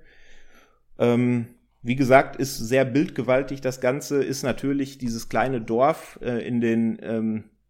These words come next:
in Südkorea, in den Bergen gelegen, ist auch ein sehr dankbares Setting natürlich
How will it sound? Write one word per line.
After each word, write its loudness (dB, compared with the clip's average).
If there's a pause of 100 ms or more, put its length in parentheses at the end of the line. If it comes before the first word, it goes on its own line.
in -6
Südkorea, 0
in -4
den -2
Bergen 0
gelegen, 0
ist -8
auch -6
ein -4
sehr 0
dankbares 0
Setting -2
natürlich -8